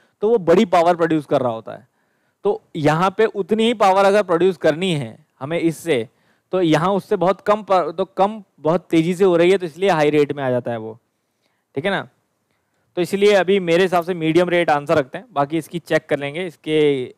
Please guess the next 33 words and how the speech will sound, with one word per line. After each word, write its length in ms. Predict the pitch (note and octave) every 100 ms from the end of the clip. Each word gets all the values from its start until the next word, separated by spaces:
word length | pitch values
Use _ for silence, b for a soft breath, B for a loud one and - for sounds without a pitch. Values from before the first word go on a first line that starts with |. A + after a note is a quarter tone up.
| -
अपनी 220 | D3 F3+
आंसर 280 | E3+ D3 D3
की 160 | C#3+ D3
में 120 | D#3
क्या 200 | - D3
आया 220 | C3+ B2
था 100 | D3
यूपीआर 360 | C#3+ C3 C3+ B2+
में 100 | D#3
दो 100 | C3+
हज़ार 160 | C#3
पन्द्रह 320 | C#3+ C#3 C3
के 100 | B2
केस 240 | A#2+ A#2 G#2+
में, 100 | G#2 _ _ _ _ -
ठीक 100 | D#3
है? 60 |
आंसर 320 | C#3 C3 C3 C#3
जो 160 | C3
है 80 | C3
उसने 260 | E3 D3 E3
क्या 200 | D#3 C#3
दिया 180 | A#2
था, 200 | A2+ G#2+ B2 _ _ _ _
ठीक 140 | - D#3+
है? 80 | F#3+ _ _ _ _ _ _ _ _ _ _ _ _ _ _ _ _ _ _ _ _ _ _ _ _ _ _ _ _ _ _ _ _ _ _ _
दो 220 | B2 D3+
शब्द 240 | D3+ C#3+ C3
और 140 | C#3+
लिख 140 | C#3+
देता 220 | C3 B2 C3
है 60 |
एग्जामिनर 520 | B2+ B2+ B2 F3 -